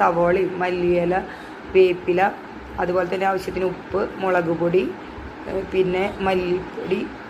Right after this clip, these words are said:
കുറച്ച് മാത്രം മല്ലിപ്പൊടി, മസാലകൾ, ഏ, ഗരം മസാല, അതുപോലെ തന്നെ ചിക്കൻ മസാല, പിന്നെ നമ്മളതിലേക്ക് കുറച്ച് രണ്ട് ടേബിൾ സ്പൂൺ കോൺഫ്ലവർ, മൈദ, ഏ, എല്ലാം ഇട്ടിട്ട്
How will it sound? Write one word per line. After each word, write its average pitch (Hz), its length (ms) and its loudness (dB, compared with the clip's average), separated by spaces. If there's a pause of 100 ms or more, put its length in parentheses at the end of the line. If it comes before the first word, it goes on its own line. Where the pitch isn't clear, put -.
കുറച്ച് 110 420 -4
മാത്രം 196 300 2
മല്ലിപ്പൊടി, 180 460 0 (220)
മസാലകൾ, 180 580 0 (640)
ഏ, 185 40 0 (220)
ഗരം 180 280 4
മസാല, 175 460 2 (360)
അതുപോലെ 180 340 2 (120)
തന്നെ 180 240 -4 (760)
ചിക്കൻ 208 280 0 (120)
മസാല, 175 480 2 (680)
പിന്നെ 185 260 2
നമ്മളതിലേക്ക് 180 680 0 (260)
കുറച്ച് 190 360 0 (600)
രണ്ട് 185 260 0
ടേബിൾ 180 240 0
സ്പൂൺ 175 180 -8 (100)
കോൺഫ്ലവർ, 170 520 0 (640)
മൈദ, 175 360 2 (800)
ഏ, 180 120 0 (280)
എല്ലാം 202 360 4
ഇട്ടിട്ട് 180 260 -4